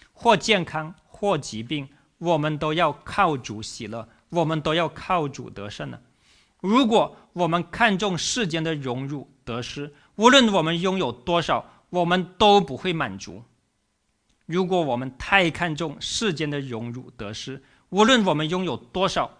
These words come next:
我们都不会满足。世界上第一位亿万富翁就是洛克菲勒，石油大王洛克菲勒。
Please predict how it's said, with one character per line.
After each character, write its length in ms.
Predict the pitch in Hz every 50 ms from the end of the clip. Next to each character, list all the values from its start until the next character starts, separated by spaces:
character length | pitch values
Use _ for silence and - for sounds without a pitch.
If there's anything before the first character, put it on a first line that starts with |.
| _ -
我 160 | - 147 131
们 160 | 127 135 131
都 120 | 131 143
不 160 | 143 143 - 107
会 140 | - 165
满 240 | 151 143 123 107 95
足。 240 | 98 - 95 98 120 _ _ _ _ _ _ _ _ _ _ _ _ _ _ _ _ _ _ _ _ _ _ _ _ _ _ -
世 260 | - - - 233 220
界 140 | 175 202 190
上 260 | - 208 190 170 143 - _ -
第 180 | 220 208 180
一 60 | 156 156
位 280 | 170 175 151 - - -
亿 180 | - 175 190 180
万 220 | 170 185 165 143
富 200 | - - 175 151
翁 200 | 139 135 135 139
就 120 | - 175
是 140 | 147 - 165
洛 260 | 151 156 170 165 143
克 220 | 117 - - 156 117
菲 220 | - - 120 117
勒， 260 | 117 127 127 117 - _ _ _ _ _
石 260 | - - - - 139
油 160 | 135 123 123 131
大 200 | - 180 165 131
王 180 | 107 101 113 131
洛 180 | 135 156 165 147
克 140 | - - 143
菲 220 | - - 123 117
勒。 220 | 120 127 127 113